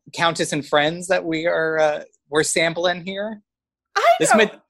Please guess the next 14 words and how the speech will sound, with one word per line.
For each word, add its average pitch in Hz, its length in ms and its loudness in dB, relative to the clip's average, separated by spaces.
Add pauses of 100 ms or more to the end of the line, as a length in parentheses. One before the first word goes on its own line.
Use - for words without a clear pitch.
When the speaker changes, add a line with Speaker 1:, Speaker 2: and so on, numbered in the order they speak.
(460)
Speaker 2:
know. 269 440 2 (160)
Speaker 1:
this 190 200 2
material. 175 800 0 (480)
Speaker 2:
This, 494 260 -4
it 587 160 0
was 415 460 -4
that, 339 240 -4
that 302 200 -4
witch's 302 760 0
joke 240 260 -4
about 220 260 -4
her 226 180 -6
vagina 294 720 -4
lips 226 460 -8